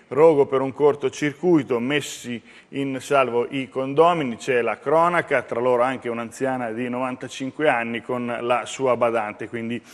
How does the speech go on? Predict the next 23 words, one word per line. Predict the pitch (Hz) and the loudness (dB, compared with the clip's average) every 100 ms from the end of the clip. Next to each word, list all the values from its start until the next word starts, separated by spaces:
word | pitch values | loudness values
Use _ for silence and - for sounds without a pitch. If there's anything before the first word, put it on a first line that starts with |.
| - - - | -20 -20 -6
intervento | 139 147 147 143 139 139 135 131 139 131 104 - - _ _ _ _ - | -2 -2 2 2 6 6 4 2 4 4 2 -14 -20 _ _ _ _ -16
dei | 135 131 | -2 0
vigili | 139 123 123 | 2 2 2
del | 127 | 2
fuoco | - 127 117 - 123 120 - - | 0 -2 0 2 2 2 -6 -14
a, | - 120 | -8 -8
in | 135 120 | -6 -6
via, | 117 117 113 - | -2 0 0 0
in | 127 | -6
via | 123 123 - | 0 -2 2
Cavallotti, | 139 139 127 110 98 - 104 | 2 4 4 2 -2 -8 -8
come | 117 117 | -6 -4
vedete | 113 113 117 | -2 -2 -4
delle, | 110 120 120 113 - - | -2 0 0 -4 -12 -14
dalle | - 131 123 123 - | 2 4 4 2 -2
immagini, | 156 143 120 113 120 127 123 123 | -2 0 0 -2 -4 -6 -6 -8
e | 131 | -6
però | 135 107 - | -4 -4 -4
tutto | 120 - 123 | -10 -4 -4
è | 131 120 107 | -2 -2 -4
finito | - 127 117 113 | -6 -6 -6 -10
fortunatamente | - 139 123 135 123 127 127 123 - 127 127 135 | -4 -4 -4 -6 -6 -6 -6 -8 -4 -4 -4 -8
bene. | 120 110 101 101 | -4 -4 -4 -12